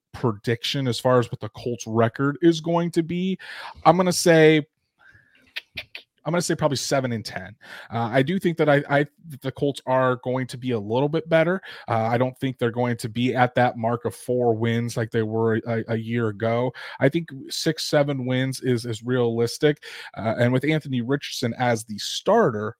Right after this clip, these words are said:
I said eleven games. Uh, I think you're probably looking at a five and six record there, uh, for Anthony Richardson. So he would get the majority of the wins,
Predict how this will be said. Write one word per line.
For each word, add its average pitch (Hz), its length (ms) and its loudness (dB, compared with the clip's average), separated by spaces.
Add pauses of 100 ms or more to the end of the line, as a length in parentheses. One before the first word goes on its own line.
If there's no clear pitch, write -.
I - 60 4
said 165 260 0
eleven 160 420 0
games. 113 520 -4 (360)
Uh, 113 240 2
I 131 120 2
think 139 260 -4
you're 131 100 0
probably 123 340 0
looking 117 420 0
at 110 220 -2
a 107 140 -2
five 113 420 2
and 107 140 -8
six - 460 -8
record 101 580 -10
there, 101 320 -6 (320)
uh, 104 220 4
for 120 460 4
Anthony 107 420 -4
Richardson. 101 640 -8 (280)
So 120 220 2
he 139 140 -2
would 160 120 0
get 190 160 4
the 214 80 2
majority 160 600 6
of 143 260 6
the 160 80 4
wins, 160 580 0